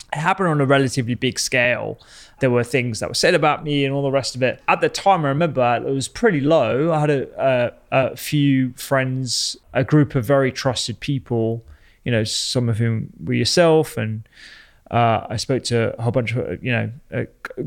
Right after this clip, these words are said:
c-, just close people in my network that I knew were trustworthy.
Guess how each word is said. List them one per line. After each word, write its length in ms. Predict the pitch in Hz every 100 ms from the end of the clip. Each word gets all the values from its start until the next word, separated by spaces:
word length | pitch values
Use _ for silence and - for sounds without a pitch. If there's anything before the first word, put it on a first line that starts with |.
| -
c-, 80 | 185
just 280 | 170 - -
close 260 | 180 156
people 260 | - 143 131
in 60 |
my 120 | 120 123
network 320 | 113 117 117
that 140 | 104
I 60 | 110
knew 160 | 123 113
were 100 | 110 _
trustworthy. 720 | - 120 - 139 139 160 180